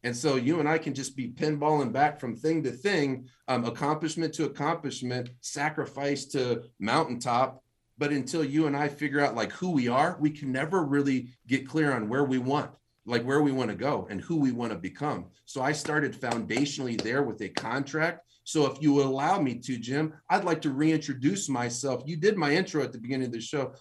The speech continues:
but I'd like to reintroduce myself. My name's Steve Weatherford. I'm a man of integrity, honor, and accountability. I'm a son, and I am a warrior of the One Most High.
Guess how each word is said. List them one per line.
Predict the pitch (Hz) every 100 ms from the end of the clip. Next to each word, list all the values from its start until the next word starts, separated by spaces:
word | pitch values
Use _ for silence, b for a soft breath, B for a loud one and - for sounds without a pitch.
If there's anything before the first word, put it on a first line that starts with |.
| -
but | 170
I'd | 170
like | 170 156
to | 131
reintroduce | 127 143 127 - 120 98 151 143
myself. | 107 101 95 - 90 - b b
My | 139
name's | 180 165
Steve | - 160 131
Weatherford. | 139 147 101 - 87 - b -
I'm | 123
a |
man | 127 143
of | 123
integrity, | 110 104 160 160 165 175 160 _ -
honor, | 135 160 160 151
and | 127
accountability. | 120 143 131 113 110 120 113
I'm | 123 135
a |
son, | - 156 165 185 180
and | 127
I | 143
am | 175
a | 165
warrior | 156 180 147 113
of | 117 110
the | 101
One | 127 123
Most | 107 117 -
High. | 117 90